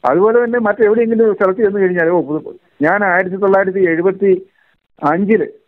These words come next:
ഉം, അടിയന്തരാവസ്ഥ കാലത്താണ് എനിക്ക് ഉദ്യോഗം കിട്ടുന്നത്. ഞാൻ കൊ-, കൊച്ചി ചെല്ലുമ്പോ എന്നോട് ഒരു ചെ-, ചെറുപ്പക്കാരൻ ചോദിച്ചത്,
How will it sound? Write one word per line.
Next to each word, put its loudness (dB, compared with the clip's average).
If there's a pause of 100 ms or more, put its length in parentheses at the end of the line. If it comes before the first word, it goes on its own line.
(120)
ഉം, -2
അടിയന്തരാവസ്ഥ 0
കാലത്താണ് 0
എനിക്ക് -2
ഉദ്യോഗം 0
കിട്ടുന്നത്. -4
ഞാൻ -2 (200)
കൊ-, 0
കൊച്ചി -2
ചെല്ലുമ്പോ 0
എന്നോട് -4
ഒരു 0
ചെ-, -4
ചെറുപ്പക്കാരൻ 0
ചോദിച്ചത്, 2